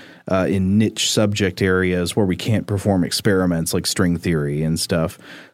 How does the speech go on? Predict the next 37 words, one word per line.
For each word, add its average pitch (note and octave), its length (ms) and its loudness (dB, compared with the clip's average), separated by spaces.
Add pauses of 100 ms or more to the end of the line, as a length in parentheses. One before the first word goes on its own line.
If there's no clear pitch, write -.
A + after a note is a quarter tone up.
(140)
public F#3 480 2
discussion C#3 720 2
of G2 400 0
this F#2+ 520 0
could C#3 180 2
have B2 360 2 (240)
disastrous G#2 600 0
consequences. A#2+ 960 -2 (320)
It A#2 180 2
could G#2 300 0
cause E3+ 480 2
confusion A2+ 880 2
and F#2 240 2
undermine G2+ 720 2
public F#2+ 320 -2
confidence F#2+ 720 0
in, F2+ 240 0 (300)
uh, F#2 180 0
in G#2+ 160 2
science A2+ 400 2
generally, B2+ 500 4
and G#2 120 2
especially A#2 500 2
in F#2+ 140 0
politically G#2 580 2
charged G2 480 2
scientific F#2 600 0
ideas F2 420 0
like E2 140 -2
climate G2+ 400 2
change, F#2 500 0
evolution, F2 720 0
vaccines, F2+ 840 0
G G2 240 0
M F#2+ 100 2
O F#2 140 0
safety, F2+ 580 -2